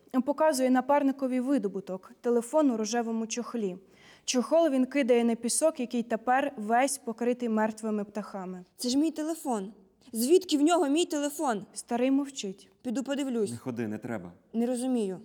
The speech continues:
Speaker 3: Я сам не знаю, я не розумію, як це вийшло. Того дня ти сказала, що підеш у місто за гуманітаркою. Я знав, що по дорозі ти подзвониш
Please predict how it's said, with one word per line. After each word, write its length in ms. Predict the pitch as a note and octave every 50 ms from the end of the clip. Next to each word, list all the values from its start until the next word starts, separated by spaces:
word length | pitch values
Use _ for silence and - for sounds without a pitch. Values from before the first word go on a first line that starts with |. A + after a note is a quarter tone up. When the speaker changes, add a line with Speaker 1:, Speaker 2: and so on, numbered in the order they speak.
| - -
Speaker 3:
Я 180 | - A2 A#2 A2+
сам 300 | - - C#3 B2+ A#2 A#2
не 80 | A#2
знаю, 560 | A2 G2+ B2 A#2+ A#2 A2 A2 G#2 G2+ G2 G2 F#2+
я 200 | F#2+ G#2+ A#2+ A#2
не 100 | A#2 A#2+
розумію, 560 | A#2 A#2+ A2 B2+ B2+ C3 C3+ B2+ A#2 A2+ A2
як 240 | G2+ A#2 A#2+ A#2 -
це 180 | - - C3+
вийшло. 440 | B2+ A#2 C#3 C3+ A2+ - - A2 G#2+
Того 240 | - - A#2 A#2+ B2
дня 200 | A#2 A#2+ B2+ B2
ти 100 | - B2
сказала, 400 | - - - A2+ B2 B2+ A#2+ A#2
що 160 | A#2 - A#2+
підеш 300 | - - B2 A#2+ A#2+ -
у 40 | B2
місто 300 | A#2+ C3+ C#3+ - - A#2
за 120 | G2+ A2
гуманітаркою. 720 | A2 A2+ A2+ A2 A2+ A2 - A#2+ A2 - - - F#2+ F#2+ F2+ _ _ _ _ _ _ - -
Я 140 | - B2 B2+
знав, 260 | A#2+ A#2+ D3 C#3+ B2+
що 160 | A#2+ - A#2+
по 100 | - A#2+
дорозі 300 | A#2 B2+ B2 C3 A2+ A2+
ти 80 | G#2 -
подзвониш 440 | - A#2+ G#2 A2+ B2 A#2+ A#2 A#2